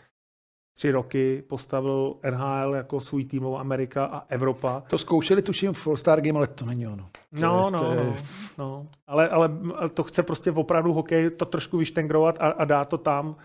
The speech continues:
Speaker 1: jo. Proto taky dřív ty souboje Rusko versus, eh, Kanada nebo Amerika byly tak prostě jako chycený, jo.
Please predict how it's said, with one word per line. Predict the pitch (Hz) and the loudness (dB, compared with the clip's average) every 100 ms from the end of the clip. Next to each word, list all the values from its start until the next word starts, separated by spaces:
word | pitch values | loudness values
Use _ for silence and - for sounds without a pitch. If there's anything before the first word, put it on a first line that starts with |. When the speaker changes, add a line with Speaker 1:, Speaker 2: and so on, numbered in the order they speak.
| - _ - | -20 _ -12
Speaker 1:
jo. | 127 131 | -10 -6
Proto | 123 131 160 | -4 2 4
taky | 147 160 | 4 2
dřív | 139 143 | 0 -2
ty | 165 | -2
souboje | - 143 147 156 | 0 2 4 4
Rusko | 139 135 - 156 147 151 - - _ _ | 2 -4 0 2 2 -2 -12 -20 _ _
versus, | 139 139 147 143 - | -6 -4 -4 -4 -4
eh, | 147 139 135 135 | -2 -2 -4 -4
Kanada | 143 143 147 | -2 0 0
nebo | 147 | 0
Amerika | 139 139 135 147 | 0 -2 0 2
byly | 143 143 | 2 2
tak | 143 135 | 0 -4
prostě | - 135 - | -6 -8 -4
jako | 147 147 | -2 -2
chycený, | - 131 - 135 117 | -6 -8 -4 -6 -6
jo. | 120 | -10